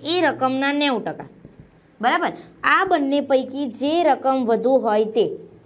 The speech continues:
જે રકમ વધુ હોય તે, અને શબ્દ કયો છે? અને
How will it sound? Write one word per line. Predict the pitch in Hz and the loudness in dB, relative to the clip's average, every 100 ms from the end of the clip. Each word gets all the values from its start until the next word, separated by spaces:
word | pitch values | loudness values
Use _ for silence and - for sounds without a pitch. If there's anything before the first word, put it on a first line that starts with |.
| - - - _ - | -20 -20 -20 _ -16
જે | 180 196 247 269 | -10 0 2 4
રકમ | 254 208 220 226 226 | 2 0 0 0 0
વધુ | 190 190 214 240 | 0 0 2 0
હોય | 233 196 196 262 339 - - - - | 2 0 2 2 0 -10 -20 -20 -2
તે, | 262 240 - - - _ _ - _ - | 2 2 -2 -16 -20 _ _ -20 _ 0
અને | 294 240 151 - - - _ _ - | 0 0 -6 -16 -20 -20 _ _ -6
શબ્દ | 247 277 | -2 0
કયો | 285 302 269 | 2 0 2
છે? | 302 339 370 - - _ - - - | 2 2 -2 -14 -20 _ -20 -20 -4
અને | 269 254 - | -2 -2 -4